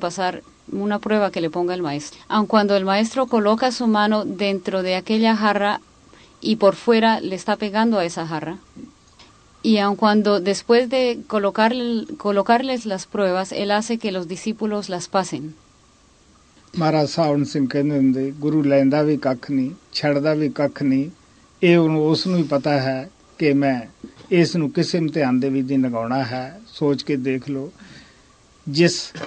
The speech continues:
Speaker 2: ਕਿਸੇ ਨਾਲ ਤੁਹਾਡਾ ਜ਼ਿੰਦਗੀ 'ਚ ਕੋਈ ਵਾਹ ਨਾ ਪਿਆ ਹੋਵੇ, ਉਹ ਤੁਹਾਨੂੰ ਆ ਕੇ ਪਹਿਲੀ ਹੀ ਮੁਲਾਕਾਤ 'ਚ ਇਹ ਕਵੇ ਕਿ ਇਸ ਘਰ ਨੂੰ ਛੱਡ ਜਾ,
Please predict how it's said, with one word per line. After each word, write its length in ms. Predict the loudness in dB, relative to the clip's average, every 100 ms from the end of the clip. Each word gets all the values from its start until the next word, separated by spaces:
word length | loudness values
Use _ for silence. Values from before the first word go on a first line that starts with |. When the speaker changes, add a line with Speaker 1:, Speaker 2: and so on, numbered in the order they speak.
| -14 -20 _ -20 _ -20 _ _ _ _ _ _ _ _ -2
Speaker 2:
ਕਿਸੇ 260 | 2 2
ਨਾਲ 240 | 4 2 0
ਤੁਹਾਡਾ 400 | 0 -2 2 0
ਜ਼ਿੰਦਗੀ 400 | 0 0 2 0
'ਚ 80 | 2
ਕੋਈ 200 | 0 2
ਵਾਹ 220 | 4 2
ਨਾ 140 | 0
ਪਿਆ 280 | 0 0 0
ਹੋਵੇ, 400 | -2 -6 -6 -8 -12 _ _ -4
ਉਹ 100 | -4
ਤੁਹਾਨੂੰ 440 | -2 -2 0 2 2
ਆ 160 | 2 2
ਕੇ 260 | -2 -4 -6 _ -20 -20 _
ਪਹਿਲੀ 300 | 2 4 4
ਹੀ 120 | 2 0
ਮੁਲਾਕਾਤ 520 | -2 -4 -4 -6 -6 -10
'ਚ 80 | -20 -20 _ _ _ _ _ _ _ _ _ _ 0
ਇਹ 120 | 0
ਕਵੇ 440 | 0 0 0 -2 -8
ਕਿ 160 | 0 0
ਇਸ 140 | 0
ਘਰ 220 | -2 -4 -2
ਨੂੰ 180 | -4 -4
ਛੱਡ 220 | -6 -2
ਜਾ, 300 | -2 -2